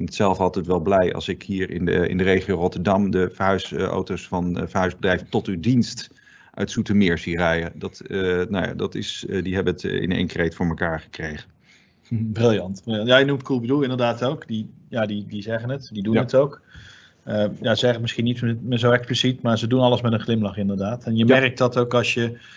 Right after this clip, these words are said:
Speaker 2: eh, met hun engagement hebt, dat ze, eh, dat ze gewoon aan alle kanten weten waar jij, waar jij je bevindt in de, in de customer journey, welke informatie je nodig hebt op logistiek gebied.
Speaker 1: Ja.
Speaker 2: En dat naar je toe brengt. Eh, dus ik, ik herken dat wel, Marcel. Ja.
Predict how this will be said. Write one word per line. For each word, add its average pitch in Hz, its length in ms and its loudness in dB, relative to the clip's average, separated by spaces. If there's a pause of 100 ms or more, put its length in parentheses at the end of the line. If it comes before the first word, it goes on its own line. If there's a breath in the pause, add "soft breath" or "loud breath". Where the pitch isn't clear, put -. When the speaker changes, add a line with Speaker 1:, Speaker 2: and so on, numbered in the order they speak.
(200 loud breath)
Speaker 2:
eh, 110 200 0
met 113 180 0
hun 120 260 2
engagement 120 380 2
hebt, 107 200 -4
dat 110 160 -6
ze, - 100 -14
eh, 107 640 -4 (100)
dat 127 180 0
ze - 120 -6
gewoon 117 320 0
aan 120 100 -6
alle 127 200 0
kanten 117 380 2
weten 120 380 4
waar 110 160 2
jij, 120 420 4 (640)
waar 123 140 0
jij 123 220 8
je 120 120 8
bevindt 139 400 4
in 135 160 2
de, 135 100 8
in 131 100 2
de 131 60 2
customer 147 400 2
journey, 139 380 6
welke 127 360 2
informatie 139 580 0
je 139 60 0
nodig 135 280 0
hebt 131 180 -4
op 123 100 -6
logistiek 131 540 0
gebied. 139 320 -4 (140)
Speaker 1:
Ja. 120 80 -2 (280 loud breath)
Speaker 2:
En 120 200 0
dat 131 200 4
naar 123 120 6
je 120 80 4
toe 127 200 2
brengt. 113 500 -2
Eh, 113 300 -4
dus 110 160 -4
ik, 120 200 -8
ik - 140 -6
herken 127 280 4
dat 101 160 0
wel, 95 140 -6
Marcel. 95 400 -6
Ja. 107 160 -6